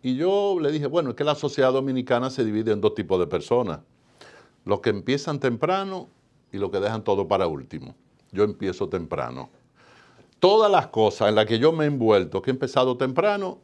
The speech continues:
he tenido éxito. Y ahora voy a tener éxito también. Primero porque voy a ser el candidato del Partido de la Liberación Dominicana,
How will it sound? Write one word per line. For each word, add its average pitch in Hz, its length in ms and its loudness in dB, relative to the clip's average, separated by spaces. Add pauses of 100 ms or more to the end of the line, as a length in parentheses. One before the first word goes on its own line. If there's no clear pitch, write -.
he 110 80 -2
tenido 107 460 0
éxito. - 480 -10
Y 117 80 -2
ahora 113 240 2
voy 131 160 6
a 107 100 2
tener 95 260 -2
éxito 85 360 -4
también. 87 500 -10 (640)
Primero 214 400 4
porque 143 180 0
voy 156 200 6
a - 20 2
ser 151 200 2
el 139 120 -2
candidato 120 960 2 (320)
del 104 220 0
Partido 113 340 0
de 117 60 2
la 107 80 4
Liberación 95 500 0
Dominicana, 85 720 -4